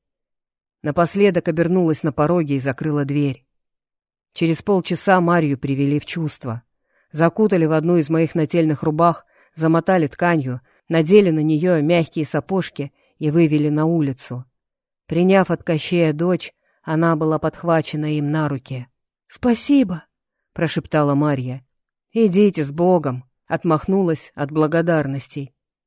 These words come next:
«И я пойду». Адель виновато посмотрела на меня. «И ты», кивнула, глядя ей в спину. Перед тем, как шагнуть в портал, ведьма снова обернулась,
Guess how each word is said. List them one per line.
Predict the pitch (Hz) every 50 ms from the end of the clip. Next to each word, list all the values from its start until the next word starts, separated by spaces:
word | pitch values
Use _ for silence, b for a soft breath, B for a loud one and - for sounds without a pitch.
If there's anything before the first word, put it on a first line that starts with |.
| _ _ _ _ _ _ _ _ _ _
«И | 180 165
я | 160 151 143 143 143 190 220 214
пойду». | 214 165 143 147 139 135 135 123 123 - _ _ _ _ b b b b b b b b
Адель | - - 143 143 175 196 185 170
виновато | 156 156 151 151 147 156 160 151 - 143
посмотрела | - 156 - - 160 151 143 165 160 147 139 135
на | 131 135
меня. | 139 139 151 147 151 143 127 120 - _ _ _ _ _ _ _ _ _ _ _ _
«И | - 220 226
ты», | 226 - 165 156 160 156 151 135 120 - _ _ _ _ _ _ _ _ _ _
кивнула, | _ - 156 143 156 170 196 202 185 165
глядя | 139 135 139 147 143 135 143
ей | 139 139 143
в | 139
спину. | - - - 180 170 160 151 135 123 123 - _ _ _ _ _ _ _ _ _ _ _ _ _ _ _ _ _
Перед | - 151 156 165 165 -
тем, | 196 196 196
как | 175 - 160 -
шагнуть | - 175 156 156 170 175 160
в | -
портал, | - 156 147 - - 180 175 170 160
ведьма | 143 156 165 160 160 156 151
снова | 139 - 185 190 196 180 151 139
обернулась, | 131 131 139 135 139 143 143 135 120 120 117 - -